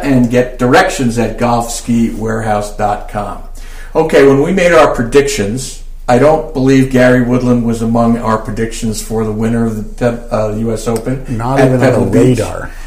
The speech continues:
Speaker 1: Not even on the radar. What are your thoughts, Scott? I'll start with you. Go around the table, uh, about the way he played and what was most surprising about it.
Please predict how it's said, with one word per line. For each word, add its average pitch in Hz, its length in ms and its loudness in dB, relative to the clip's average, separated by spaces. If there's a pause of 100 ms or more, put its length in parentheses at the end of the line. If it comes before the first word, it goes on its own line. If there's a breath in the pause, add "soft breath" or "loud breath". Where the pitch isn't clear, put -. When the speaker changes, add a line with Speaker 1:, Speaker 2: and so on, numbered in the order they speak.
(140 loud breath)
Speaker 1:
Not 135 320 2
even 147 220 2
on 127 160 4
the 120 80 2
radar. 120 640 2 (300)
What 131 260 2
are 139 40 6
your 139 140 4
thoughts, 120 380 0
Scott? 127 300 0
I'll 117 40 -4
start 123 360 -2
with 120 100 -2
you. 143 160 2
Go 117 100 0
around 117 320 0
the 113 60 -4
table, 135 480 0 (340 loud breath)
uh, 120 440 2
about 127 360 2
the 127 80 -4
way 120 220 0
he 117 180 -2
played 127 340 0
and 123 120 2
what 123 100 -2
was 131 220 -4
most 123 300 -2
surprising 123 640 0
about - 320 -10
it. - 40 -12